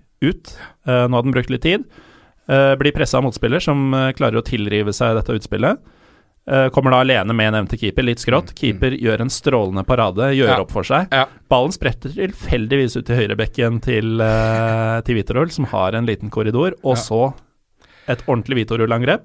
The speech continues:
Speaker 2: Ja.
Speaker 1: Ut til Haji på venstrekanten,
Speaker 2: Selvfølgelig til
Speaker 1: som
Speaker 2: Jan
Speaker 1: fortsatt
Speaker 2: Haji.
Speaker 1: er på banen.
Speaker 2: Ja, ja.
Speaker 1: Triller den inn til, eh, Chobanu, som er på, hva skal vi si, tjuefem meter fra
Speaker 2: Ja.
Speaker 1: mål?
Speaker 2: Ja. Jeg har lyst til å si tredve, men det var nok
Speaker 1: Vi sier
Speaker 2: tjue,
Speaker 1: tredve.
Speaker 2: tjuefem. Ja, ja.
Speaker 1: Hva skjer så?
Speaker 2: Ja. Nei, <laughs> han,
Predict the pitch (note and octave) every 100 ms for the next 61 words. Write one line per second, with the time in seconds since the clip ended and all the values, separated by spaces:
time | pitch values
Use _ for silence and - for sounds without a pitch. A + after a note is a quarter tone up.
0 | - B2+ - - - _ - A#2+ F3 F#3
1 | C#3 C3+ D3 C#3+ A2+ B2+ B2+ A2 F3+ A3
2 | - B2 A2 A2+ G#2+ C3+ A#2 C3+ - B2
3 | C#3+ C#3+ B2+ C3+ G3+ - G#2 D3+ - -
4 | _ _ _ - G3+ F3+ D#3+ D#3 D3+ D3+
5 | C#3+ C#3+ C#3 C#3 C3+ C3+ C3+ C3+ C3+ C3
6 | D3 C3 A#2 A#2+ A#2 B2 G#2 G#2+ A#2 A#2+
7 | D3 C3+ E3 D3+ D3 C3+ B2+ G3 F#4 -
8 | - F3+ E3 E3 C4+ - D#3+ C#3 - _
9 | D#3 D#3+ C#3 E3 D#3+ D#3+ C3 A#2+ C3 C3
10 | A#2+ A2 G#2+ E3 E3 A#2+ A2+ G2+ G2+ G#2+
11 | - B2+ D#3+ D#3+ C#3 - - - - -
12 | A#2 A2 - - - - - A#3 C4+ -
13 | - - - B3